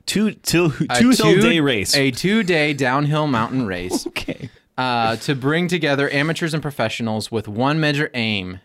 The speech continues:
Speaker 2: to get there first.
Speaker 1: <laughs> Amateurs, they're gonna die.
Speaker 2: Yeah. Uh, a real M T B derby starting from Les Two Alps Glacier with a two hun-, uh, two hundred and fi-,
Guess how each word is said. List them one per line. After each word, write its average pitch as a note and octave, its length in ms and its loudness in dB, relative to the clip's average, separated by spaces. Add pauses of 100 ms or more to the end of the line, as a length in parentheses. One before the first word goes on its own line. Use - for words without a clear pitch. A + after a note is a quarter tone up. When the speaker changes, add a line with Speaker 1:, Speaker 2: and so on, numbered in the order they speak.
Speaker 2:
to - 80 -16
get - 380 -12
there F#2 280 -6
first. - 580 -10
Speaker 1:
<laughs> - 40 -6
Amateurs, G#2 680 -4
they're C3 140 0
gonna G#2+ 240 -2
die. F#2+ 400 -4
Speaker 2:
Yeah. A#2+ 320 -2 (540)
Uh, A#2+ 480 0 (260)
a B2+ 200 0
real D#3 520 2
M E3 240 0
T G3+ 220 -4
B D3 320 0
derby A2+ 680 -2 (220)
starting D3+ 480 0
from A#2 580 -2
Les A#2 420 -2
Two G3+ 360 -4
Alps - 560 -4
Glacier A#2 720 -4 (340)
with B2+ 180 -6
a A#2+ 120 -2
two G3+ 340 -2
hun-, F#3 240 -2 (180)
uh, A#2+ 220 -4
two F#3+ 220 -4
hundred F3+ 260 0
and C3 140 -4
fi-, - 220 -8